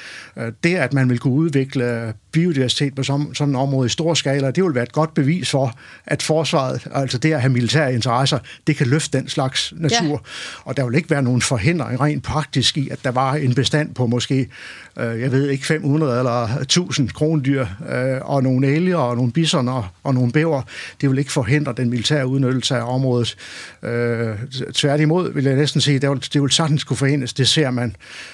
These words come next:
Speaker 1: øh, i andre lande, hvor man har store bi-, biodiversitets, øh, interesser og græsser, også koblet op på, øh, på skydeterræn og øvelsesterræner.
Speaker 2: Hold da op, det er spændende.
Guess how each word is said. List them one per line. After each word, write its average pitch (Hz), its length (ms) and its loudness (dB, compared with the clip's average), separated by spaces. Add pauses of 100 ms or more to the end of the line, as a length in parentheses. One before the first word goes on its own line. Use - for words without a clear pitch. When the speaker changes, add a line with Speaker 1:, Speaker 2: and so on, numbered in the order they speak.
(200)
Speaker 1:
øh, 123 340 -6
i 117 40 -2
andre 131 500 2
lande, 147 360 2 (100)
hvor 127 160 -2
man 120 200 -4
har 120 180 -4
store 147 300 0
bi-, 135 200 0
biodiversitets, 143 920 0
øh, 123 340 -2 (300)
interesser 135 520 2
og 123 140 -2
græsser, 143 380 2 (340)
også 135 240 -2
koblet 120 300 -4
op 131 180 -4
på, 123 200 0 (200)
øh, 123 400 -6 (120)
på 113 300 0 (680)
skydeterræn 131 600 2
og 110 180 -4 (100)
øvelsesterræner. 127 640 -2 (1400)
Speaker 2:
Hold 240 260 -2
da 233 80 0
op, - 120 -6
det 233 100 0
er 330 40 0
spændende. 190 420 -2